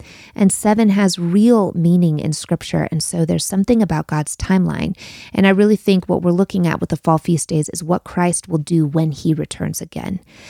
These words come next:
So he filled full of meaning a hundred percent of the spring feast days.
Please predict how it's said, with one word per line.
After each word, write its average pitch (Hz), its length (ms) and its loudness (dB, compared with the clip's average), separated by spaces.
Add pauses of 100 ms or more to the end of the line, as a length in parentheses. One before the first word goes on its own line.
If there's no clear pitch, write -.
(140)
So 202 180 4
he 240 180 4
filled 233 380 2
full 202 160 4
of 175 100 2
meaning 170 440 4
a - 40 -4
hundred 202 320 0
percent - 600 -4 (360)
of 180 140 2
the 180 80 2
spring 185 400 2
feast 156 380 -4
days. - 500 -2